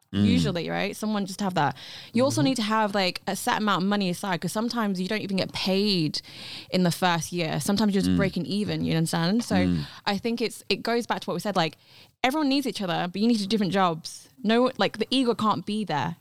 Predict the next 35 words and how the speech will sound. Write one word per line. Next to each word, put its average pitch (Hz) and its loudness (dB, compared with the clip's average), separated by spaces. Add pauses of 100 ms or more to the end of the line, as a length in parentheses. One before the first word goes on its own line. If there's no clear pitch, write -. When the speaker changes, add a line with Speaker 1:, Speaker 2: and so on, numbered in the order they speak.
Speaker 2:
You 202 0
know 208 2
what 202 2
I 196 2
mean? 190 2
Speaker 3:
Mm-hmm. 196 -8
Speaker 2:
So 208 0
if 214 -8
one 262 4
person's 262 2
footing 202 -2
the 190 2
bill, 190 4
the 170 2
money 180 2
first, 156 0 (220)
that's - 0
what 202 -4
they 196 -2
can 185 -4
bring 180 0
to 170 -2
the 170 0
table. 180 -2
Other 277 2
Speaker 3:
Mm. - -4
Speaker 2:
people 254 -4
are 226 0
like, 185 -4 (140)
"Okay, - -2
I 240 2
know 233 0
the 208 0
legal 202 2
stuff, 135 0